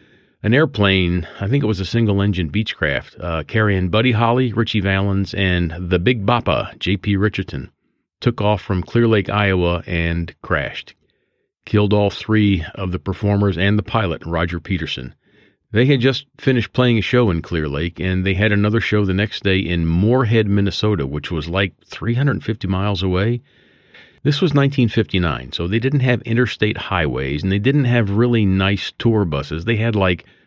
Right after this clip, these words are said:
repurposed school buses on two-lane U S highways, and it was tough traveling. And Buddy Holly just uh, he had enough of it, and he wanted to take a plane and relax so he could get his laundry done.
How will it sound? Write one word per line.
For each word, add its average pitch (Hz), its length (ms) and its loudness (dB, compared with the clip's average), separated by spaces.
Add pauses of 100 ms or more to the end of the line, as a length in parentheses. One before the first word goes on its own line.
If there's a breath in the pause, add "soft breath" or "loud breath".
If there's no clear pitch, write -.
(160 soft breath)
repurposed 120 760 0
school 123 380 2
buses 90 420 -2
on 82 220 0
two-lane 101 560 2
U 101 160 2
S 92 100 -2
highways, 76 500 -2
and 87 140 0
it 185 100 2
was - 200 -4
tough 117 240 -2
traveling. 76 500 -2 (760 soft breath)
And 120 460 2
Buddy 131 340 2
Holly 127 340 2
just - 200 -4 (400)
uh, 80 420 -6
he 127 160 2
had 123 200 4
enough 117 240 2
of 60 120 -4
it, 55 200 -10
and 82 100 -2
he 92 80 4
wanted 107 280 0
to - 80 0
take 104 100 0
a 104 60 0
plane 95 580 0
and 80 180 0
relax 87 560 -2
so 92 180 -2
he 98 140 0
could 90 100 -4
get 107 120 4
his 87 160 2
laundry 87 360 2
done. 60 280 -10